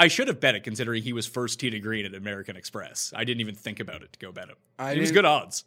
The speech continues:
Speaker 2: I didn't bet anyone over there. So.
Speaker 1: Um,
Speaker 2: But I, yeah,
Speaker 1: but
Speaker 2: he outdid, I don't know, when I woke up on Sunday, he won by four.
Speaker 1: Yeah, it was Bobby Mack who was, uh, he was one shot back of him going into it. But anyway, the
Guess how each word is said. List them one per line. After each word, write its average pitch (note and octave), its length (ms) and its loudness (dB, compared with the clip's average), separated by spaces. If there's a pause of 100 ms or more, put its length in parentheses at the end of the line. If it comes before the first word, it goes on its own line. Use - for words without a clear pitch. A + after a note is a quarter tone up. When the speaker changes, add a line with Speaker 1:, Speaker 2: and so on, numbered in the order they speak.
Speaker 2:
I C3 180 -2
didn't F#3+ 260 -2
bet D3 220 0
anyone B2 480 -4
over F2 280 -14
there. F2 320 -14 (100)
So. - 120 -20 (320)
Speaker 1:
Um, A#2+ 220 6
Speaker 2:
But F#3+ 80 6
I, A#3+ 260 4
yeah, C#4+ 240 8
Speaker 1:
but F#3+ 40 4
Speaker 2:
he G3+ 260 2
outdid, G#3+ 580 0 (480)
I - 60 -2
don't G3+ 80 2
know, D#3+ 60 2
when D3+ 80 0
I D3+ 60 2
woke F3 220 0
up E3 140 -2
on D#3 120 -2
Sunday, D3+ 320 -2
he A#2 60 -6
won A#2+ 220 -6
by A#2 160 -6
four. A#2 340 -6 (240)
Speaker 1:
Yeah, C#3 140 4
it A#2+ 40 8
was A2+ 100 2
Bobby B2+ 220 4
Mack A2 320 0 (220)
who A2+ 120 -6
was, G2+ 180 -6
uh, F#2 300 -10 (400)
he B2+ 80 -10
was A#2 140 -6
one A2+ 160 -2
shot G#2 240 -2
back G2+ 200 -4
of - 60 -18
him F#2+ 100 -12
going F#2+ 240 -8
into G2 120 -10
it. F2 60 -16
But D3 80 6
anyway, G#3 300 8
the D#3 440 2